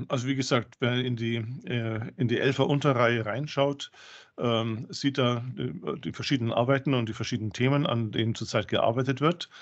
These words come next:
Ähm, <clears throat> konkret heißt es, ähm, wenn man, ähm, sich diese Hilf-, so, so eine Richtlinie zu, als Hilfs-,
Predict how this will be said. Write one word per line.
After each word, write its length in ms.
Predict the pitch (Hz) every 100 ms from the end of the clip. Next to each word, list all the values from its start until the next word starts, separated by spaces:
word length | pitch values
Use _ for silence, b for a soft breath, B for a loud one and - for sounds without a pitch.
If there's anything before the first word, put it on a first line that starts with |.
| B B B B B B
Ähm, 360 | 123 127 127 139
<clears throat> 420 | - 156 127 139 - _
konkret 600 | - 131 - 139 165 - -
heißt 340 | 135 156 -
es, 340 | 160 165 - - B B B B
ähm, 520 | 135 131 131 135 156 - _ _
wenn 220 | 131 135
man, 180 | 139 135 131 -
ähm, 500 | 127 123 123 120 123
sich 680 | - - - 143 135 - -
diese 280 | - 143 135
Hilf-, 260 | 120 151 -
so, 200 | - 135
so 120 | 127
eine 140 | 135 113
Richtlinie 400 | 147 - 143 131
zu, 240 | - -
als 260 | 110 110 -
Hilfs-, 380 | 156 - -